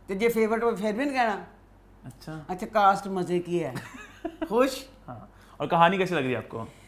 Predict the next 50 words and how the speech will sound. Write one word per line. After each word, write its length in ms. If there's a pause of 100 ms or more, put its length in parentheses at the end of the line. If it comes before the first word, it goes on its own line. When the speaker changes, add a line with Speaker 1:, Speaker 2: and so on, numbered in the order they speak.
(280)
Speaker 1:
कहानी 680
तो 140
सॉरी, 360 (960)
जिंदगी 480
से 140
भरपूर 400
जरूर 260
लग 200
रहा। 120
कहानी 380
वही, 260
मैं 300
कहनी 220
तुसी 300
एक, 160 (1120)
मैं 240
तो 60
अल्लाह 200
का 60
शुक्र 280
करनी, 200
मेरा 200
बच्चा 260
समझदार 480
हो 120
गया 220
है। 340 (360)
है 200
मेरा 160
बच्चा 260
छोटी 360
मौत 200
ना, 140
मैं 140
तो 80
गम 160
में 140
मर 180
जाना 240
सी, 120
जो 60
Speaker 2:
क्यों? 140
Speaker 1:
है 140
टीवी 220
ते 120
ड्रामे 300
लगन 260
दे। 80
Speaker 2:
क्या 140
मतलब? 280